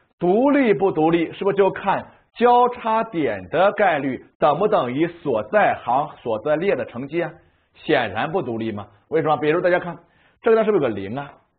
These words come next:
咱们就看这个地方，是不是 X 取零，Y 取二的概率？你想一想，X 取零，逗号，Y 取二的概率等于多少？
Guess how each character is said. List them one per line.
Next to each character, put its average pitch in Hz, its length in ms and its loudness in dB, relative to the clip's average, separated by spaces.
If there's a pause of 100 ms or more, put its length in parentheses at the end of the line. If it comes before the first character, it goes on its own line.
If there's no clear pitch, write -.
咱 156 100 -2
们 - 20 -2
就 185 60 -4
看 190 100 -2
这 214 140 4
个 123 100 -4
地 113 120 -6
方， 104 140 -14 (380)
是 - 100 -2
不 214 60 2
是 196 60 4
X 214 480 2
取 151 200 -6
零 113 440 -4 (140)
，Y 190 280 2
取 - 220 -8
二 170 180 2
的 123 100 -2
概 110 200 -4
率？ 110 100 -10 (380)
你 190 160 -4
想 127 200 -4
一 127 40 -10
想， 120 140 -14 (840)
X 185 1000 2
取 127 340 -8
零， 113 340 -2
逗 170 280 2
号， 127 280 -4 (160)
Y 208 220 4
取 208 200 -14
二 160 200 -2
的 165 60 0
概 175 160 0
率 175 100 -2
等 160 140 -2
于 123 80 -4
多 143 160 0
少？ 117 260 -4